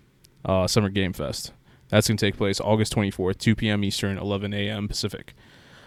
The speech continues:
Um, he's gonna team up with Gamescom. He's gonna host, um, you know, one night, uh, no, opening night live, and, you know, talk about some games.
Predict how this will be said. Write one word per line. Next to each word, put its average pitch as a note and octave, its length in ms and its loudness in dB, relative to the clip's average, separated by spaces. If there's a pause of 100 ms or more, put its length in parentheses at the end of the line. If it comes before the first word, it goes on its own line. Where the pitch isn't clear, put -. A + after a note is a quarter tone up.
(300)
Um, G2+ 480 4
he's A2 220 4
gonna G2 360 4
team A2 280 2
up G2 80 6
with A2 100 -2
Gamescom. C3+ 600 6
He's A2 180 4
gonna G#2 160 2
host, - 680 2 (920)
um, G2 600 4 (640)
you A2+ 100 4
know, G2 240 4 (500)
one A2 280 4
night, G#2 280 4 (100)
uh, G2 320 0
no, A2+ 200 6
opening A2+ 300 6
night G#2 160 2
live, G2 340 2
and, G2 360 -4 (580)
you B2+ 100 2
know, G#2 80 2
talk G2 160 0
about E2+ 200 -4
some F#2+ 100 -12
games. - 300 -10